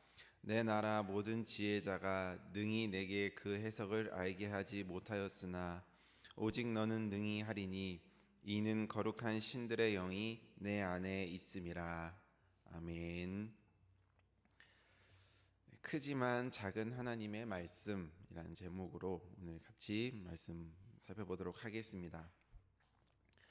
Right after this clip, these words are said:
어, 오늘 본문은 느부갓네살 왕의 꿈을 다루는 두 번째 이야기가 담겨 있는 본문입니다. 어, 앞서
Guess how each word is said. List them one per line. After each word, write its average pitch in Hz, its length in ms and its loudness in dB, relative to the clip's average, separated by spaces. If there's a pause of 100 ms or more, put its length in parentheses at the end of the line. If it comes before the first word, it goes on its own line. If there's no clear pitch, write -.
(520)
어, 90 60 -6
오늘 110 240 0
본문은 120 480 2
느부갓네살 123 640 2
왕의 101 500 0
꿈을 143 300 -6
다루는 101 500 -6
두 113 220 -8
번째 120 580 4
이야기가 95 720 0
담겨 95 340 -8
있는 85 360 -6
본문입니다. 87 1040 -4 (560)
어, 87 80 -8
앞서 107 560 0